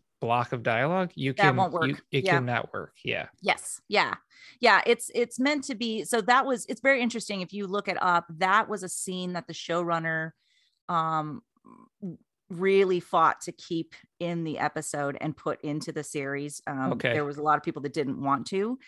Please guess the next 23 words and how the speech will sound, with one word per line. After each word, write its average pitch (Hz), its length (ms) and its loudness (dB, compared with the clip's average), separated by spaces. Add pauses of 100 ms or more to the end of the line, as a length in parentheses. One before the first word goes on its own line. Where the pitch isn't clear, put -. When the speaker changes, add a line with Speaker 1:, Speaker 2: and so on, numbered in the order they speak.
(320)
Speaker 2:
but 202 100 6
it's 196 140 2
very, 247 380 6
very, 190 500 2
uh, 160 400 0
iconic 160 540 2
for 156 160 -4
the 131 80 -10
book 143 320 0
and 143 100 -2
the 135 60 -2
fandom. 135 640 -4 (100)
Um, 120 400 0
Speaker 1:
Oh, 156 260 8
I 147 140 6
Speaker 2:
so 170 60 8
it's, 175 60 6
Speaker 1:
understand. 113 600 -2 (260)
Speaker 2:
it 254 200 4
gives 269 300 0
this, 214 340 0
uh, 170 420 4 (240)
i-, 170 140 -2